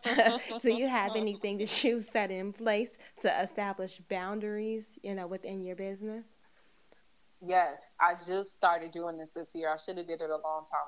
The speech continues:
Speaker 2: ago. Um, but I have my business hours, and, like, these are the times that you can contact me, even if it's on my personal line. Um, my phone goes on Do Not Disturb a lot. And a lot of times the boundaries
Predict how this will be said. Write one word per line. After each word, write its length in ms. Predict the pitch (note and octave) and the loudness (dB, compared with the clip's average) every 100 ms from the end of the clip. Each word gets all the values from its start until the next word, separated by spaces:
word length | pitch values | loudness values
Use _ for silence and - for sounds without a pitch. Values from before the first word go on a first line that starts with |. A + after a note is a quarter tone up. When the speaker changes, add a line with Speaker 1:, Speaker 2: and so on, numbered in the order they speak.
| D3 | -4
Speaker 2:
ago. 500 | D3+ - - _ E3+ | -6 -6 -8 _ -4
Um, 420 | E3 D#3 D3 D3 - _ - | -2 -2 -6 -12 -20 _ -10
but 360 | D#3+ E3+ D#3+ D3+ - - | -2 2 2 0 -4 0
I 140 | D#3 | 2
have 440 | D#3 D#3+ D#3 D#3+ D#3+ | 2 2 4 2 0
my 140 | D#3+ D#3 | -4 -4
business 400 | F3 G3 G3 D#3+ - | -2 -4 -4 -10 0
hours, 400 | C3+ C3+ A#2+ A#2+ - | 2 2 -2 -10 -10
and, 140 | D#3 | -4
like, 180 | D3+ D3 - | -4 -6 -10
these 220 | D#3 D#3 | -8 -2
are 140 | D3+ | -2
the 80 | D3 | -4
times 400 | - D#3 C#3+ D3 | -6 -2 -2 -4
that 160 | - C#3 | -12 -14
you 80 | E3 | -14
can 140 | D#3 | -10
contact 480 | D#3 D#3 D#3 C3+ - | -2 0 0 -4 -6
me, 80 | C#3 | -10
even 240 | E3 D#3+ | -10 -8
if 80 | D#3 D#3+ | -10 -8
it's 120 | - | -8
on 100 | C#3+ | -6
my 100 | - | -4
personal 380 | - D#3 - D3+ | -4 -4 -6 -4
line. 340 | E3 G3+ G3+ G#3 _ - _ _ _ _ | 0 0 -2 -6 _ -20 _ _ _ _
Um, 340 | F3 F3 E3 D#3+ | 4 6 6 6
my 120 | E3 E3+ | 6 8
phone 220 | F#3+ G3+ | 4 6
goes 200 | G3 G3 | 4 6
on 160 | F3+ | 2
Do 120 | F3 F#3+ | 0 2
Not 200 | F3 E3 | 4 4
Disturb 400 | D#3+ E3+ E3 D#3 | 0 0 0 0
a 20 | |
lot. 320 | D3+ D#3+ D3+ - - - - - - _ _ _ _ _ - | 2 6 6 4 -12 -20 -20 -20 -20 _ _ _ _ _ -10
And 460 | F#3+ F#3 F3 E3 E3 - _ _ _ | -4 -2 -2 -2 -6 -14 _ _ _
a 80 | F#3 | 6
lot 200 | F#3 F#3+ | 8 6
of 100 | G#3 | 4
times 260 | A3 G3 F#3 | 2 2 2
the 60 | E3+ | -2
boundaries 840 | F3 E3+ F#3 F3+ E3 D#3 D#3 - | 2 2 2 -4 -8 -8 -12 -16